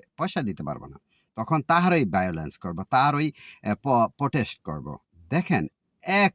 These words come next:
মাস আমরা যারা প্রবাসে আছি, ফরেন রেমিটেন্স স্টপ করে দেন এবং ফ্যামিলিকে একটাও টাকা দিবেন না।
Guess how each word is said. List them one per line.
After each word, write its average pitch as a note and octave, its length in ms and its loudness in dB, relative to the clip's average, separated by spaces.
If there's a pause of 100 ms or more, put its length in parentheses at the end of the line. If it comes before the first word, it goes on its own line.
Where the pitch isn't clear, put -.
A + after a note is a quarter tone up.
মাস C3+ 720 2 (800)
আমরা A2+ 540 4 (100)
যারা G#2 280 -2
প্রবাসে C3+ 500 2
আছি, G2 300 -4
ফরেন G#2+ 580 -2
রেমিটেন্স G#2+ 680 -2
স্টপ - 420 2
করে G#2+ 220 -2
দেন D2+ 200 -8 (800)
এবং F#2+ 360 -2 (540)
ফ্যামিলিকে D3 440 4
একটাও D#3 340 0
টাকা G#2 280 0
দিবেন D#2+ 220 -6
না। C2+ 160 -8